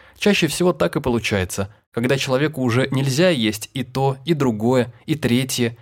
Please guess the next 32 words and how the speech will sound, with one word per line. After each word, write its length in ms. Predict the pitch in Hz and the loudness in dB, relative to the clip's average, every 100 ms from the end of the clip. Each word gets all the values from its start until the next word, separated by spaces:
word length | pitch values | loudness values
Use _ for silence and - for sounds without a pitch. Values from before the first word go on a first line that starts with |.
| - | -10
когда 240 | 127 147 | -2 0
выясняется, 460 | 139 135 160 151 - | 0 0 0 0 -4
что 180 | - - | -4 -4
чуть 200 | 175 170 | 0 2
ли 60 | |
не 100 | 165 | 0
половина 460 | 160 160 151 170 151 | 0 0 2 2 0
пищевых 420 | 135 - 127 117 | -2 -4 -4 -2
продуктов 480 | 131 131 139 120 113 | -2 -2 -2 -4 0
ему 240 | 117 113 | 2 2
вредна, 500 | 110 107 117 151 - - _ _ _ 156 | 2 0 0 0 -2 -12 _ _ _ 2
он 160 | 175 | 2
вдруг 300 | 135 160 - | 4 0 0
начинает 400 | 131 - 143 143 - | -2 0 0 0 -4
усиленно 480 | 120 - 170 190 185 | -6 -2 2 4 4
интересоваться 840 | 175 175 170 160 143 127 135 151 | 4 2 2 0 2 2 0 0
вопросами 540 | 143 - 113 - 120 | 0 0 -2 0 0
питания. 640 | 117 123 120 104 90 - _ _ _ - - - | 0 0 0 2 0 -6 _ _ _ -20 -8 0
Но 180 | 165 156 | 0 2
это 300 | 180 180 175 | 0 2 2
уже 420 | 151 120 170 - | 2 4 2 2
имеет 340 | 147 143 151 151 | 2 2 2 0
тогда 320 | 147 135 139 | -2 2 2
для 140 | 135 | 2
него 200 | 131 131 | 0 -2
чисто 300 | 131 151 - | -2 -4 -2
академический, 880 | 135 143 135 180 147 101 - 95 92 _ _ _ | -2 0 2 2 2 -2 -6 -8 -10 _ _ _
а 100 | 135 | -2
отнюдь 460 | 135 131 - 202 - | -2 -4 -2 -2 2
не 100 | 160 | 2
практический 680 | 156 143 143 127 110 - | 0 -2 -4 -4 -4 -2
интерес. 540 | 107 104 101 82 - | -2 0 -2 -4 -6